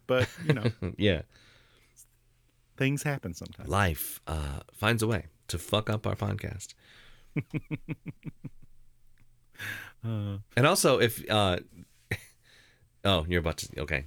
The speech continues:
Speaker 2: sorry, go ahead.
Speaker 1: Oh, uh, no. I, I
Speaker 2: I was gonna say, um, if you're, uh, if you could see what they, what am I trying to say? Last week, the episode
Speaker 1: Mm-hmm.
Speaker 2: title was Pepper Makes Your Pecker Hard.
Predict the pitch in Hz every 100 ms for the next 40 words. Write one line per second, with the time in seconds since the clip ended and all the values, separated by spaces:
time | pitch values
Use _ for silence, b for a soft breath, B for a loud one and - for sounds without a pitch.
0 | - 80 64 71 76 67 - _ _ _
1 | _ _ _ _ 170 185 - _ - 139
2 | - 151 160 101 107 92 98 B B -
3 | 127 120 123 123 104 92 B B 101 104
4 | 95 92 104 - 107 98 90 85 82 78
5 | 78 80 _ _ _ _ _ _ 85 80
6 | 90 90 - _ _ _ - _ _ _
7 | _ 101 92 90 - 107 98 85 85 -
8 | - 78 73 71 - _ _ - 92 92
9 | 80 69 52 - - B B B B B
10 | 120 147 147 120 92 - - - - -
11 | - - 82 110 107 104 85 123 87 78
12 | 69 80 76 - 113 - 95 85 - -
13 | - - 82 - 151 - 76 80 - -